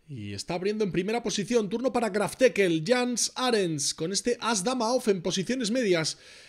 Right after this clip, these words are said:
Pff, es, me gusta el call, me gusta la patita. La verdad que va a depender un poco del metajuego que tengan entre ellos, ¿no? La verdad que no me disgusta el call,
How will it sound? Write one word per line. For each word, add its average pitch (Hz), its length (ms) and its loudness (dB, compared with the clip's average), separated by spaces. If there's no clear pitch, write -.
Pff, - 400 10
es, 156 260 -2
me 151 120 0
gusta 220 220 0
el 247 120 0
call, 311 320 2
me 226 120 0
gusta 262 280 0
la 254 100 2
patita. 285 720 0
La 190 120 2
verdad 190 260 0
que 208 460 4
va 185 60 0
a - 20 2
depender 269 320 2
un 233 80 -4
poco 262 180 0
del 240 120 4
metajuego 208 480 0
que 226 80 -4
tengan 240 260 -4
entre 196 240 -2
ellos, 196 200 -2
¿no? 208 120 -6
La 185 100 -2
verdad 165 180 -2
que 269 120 -4
no 269 100 -4
me 277 100 -2
disgusta 220 360 -2
el 170 80 -2
call, 254 260 -4